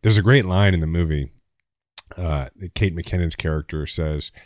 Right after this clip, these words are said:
where she says, she's explaining to Margot Robbie how to think about pitching a story as a producer for Fox. She's like, "Look, either a story scares grandma or it, or it makes grandpa mad.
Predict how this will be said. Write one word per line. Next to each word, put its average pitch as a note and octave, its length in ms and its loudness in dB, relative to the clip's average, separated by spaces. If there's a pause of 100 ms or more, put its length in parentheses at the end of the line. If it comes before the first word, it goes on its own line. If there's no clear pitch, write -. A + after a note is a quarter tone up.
(300)
where F2+ 100 -2
she - 200 -2
says, E2+ 420 -2
she's E2+ 260 -2
explaining G2 840 2
to F#2+ 100 -2
Margot F2 280 2
Robbie E2 400 2 (240)
how G#2 180 4
to G#2 80 6
think F#2+ 340 0
about E2+ 280 0
pitching F2 360 6
a D2 40 -4
story E2+ 440 2
as C#2+ 100 -4
a D#2+ 60 -6
producer D#2+ 420 -4
for D#2+ 140 -8
Fox. F2+ 360 -2
She's E2+ 220 -4
like, E2 200 -6
"Look, E2 300 -8 (600)
either C3 460 6
a A2 80 0
story G#2 580 4
scares A#2+ 640 4
grandma E2 640 2 (420)
or G2 200 2
it, F#2 140 -2 (200)
or F2+ 140 0
it F2 160 -4
makes G2 360 2
grandpa F#2 520 4
mad. D#2 500 -2